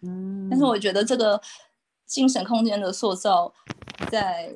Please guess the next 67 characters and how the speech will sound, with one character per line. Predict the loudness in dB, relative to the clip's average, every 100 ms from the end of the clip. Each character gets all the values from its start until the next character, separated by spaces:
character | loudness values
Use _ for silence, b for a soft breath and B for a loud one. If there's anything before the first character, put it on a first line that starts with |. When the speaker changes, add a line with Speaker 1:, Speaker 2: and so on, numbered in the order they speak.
| -18
Speaker 2:
我 | -16
们 | -14
的 | -10
成 | -6 -2
长 | 0 0
过 | -2
程 | -2 -4
里 | -6
面 | -4 -6
很 | -6 -6
被 | -6
打 | -6 -8 -8
压， | -4 -4 -4 -14 -12
所 | -6
以 | -4
我 |
就 | -2
很 | -2 -4
鼓 | -6 -8
励 | -6 -8 -12 _
各 | 0
位 | 0 0
女 | -4
性 | -4 -4 -4
们 | -6 -8 _ _ _
去 | -8 -2
挖 | 2 2
掘 | 0 -6 -10
它。 | -10 -10
Speaker 1:
嗯。 | -10 -14 _ _ _ _ _ _ _ -12
非 | -10
常 | -8 -8
好， | -8 -10 -6
因 | -4
为 | -6 B B
你 | -10
刚 | -6 -2
刚 | 0 0 -2 B B _
提 | -8
到 | -2 -2
说 | -2 -6
写 | -6 -10
作 | -8 -8
跟 | -6 -4
画 | -4
画， | -4 -6
我 | -6
就 | -6 -8
一 | -8
度 | -6 -6
忘 | -4 -4 -6
记， | -10 -10
我 | -8
一 | -10
直 | -10 -10
以 | -8
为 | -8
你 | -10 -10
讲 | -12 -12
的 | -12
兴 | -12
趣 | -12 -12
就 | -14
是 | -14
打 | -12 -12
麻 | -12 -16
将。 | -14 -12 -12